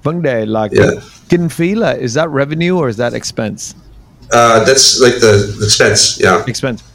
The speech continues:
Speaker 1: Kinh phí của
Speaker 2: Doanh,
Speaker 1: phim này
Speaker 2: doanh thu, doanh thu
Speaker 1: Doanh
Speaker 2: would
Speaker 1: thu là
Speaker 2: be
Speaker 1: revenue.
Speaker 2: Right. Uh-huh.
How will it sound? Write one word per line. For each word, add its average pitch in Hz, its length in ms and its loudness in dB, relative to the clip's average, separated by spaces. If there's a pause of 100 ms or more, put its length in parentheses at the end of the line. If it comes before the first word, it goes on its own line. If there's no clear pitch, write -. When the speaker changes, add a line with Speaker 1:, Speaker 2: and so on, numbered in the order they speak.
(340)
Speaker 1:
Kinh 196 160 2
phí 214 200 -2
của - 180 -4
Speaker 2:
Doanh, 160 120 6
Speaker 1:
phim 160 140 0
này 135 100 0
Speaker 2:
doanh 170 200 6
thu, 170 440 6
doanh 156 180 4
thu 160 100 6
Speaker 1:
Doanh 156 100 8
Speaker 2:
would 135 100 8
Speaker 1:
thu 127 60 4
là - 60 4
Speaker 2:
be 120 80 6
Speaker 1:
revenue. 117 520 4 (680)
Speaker 2:
Right. 107 300 4 (120)
Uh-huh. 95 200 0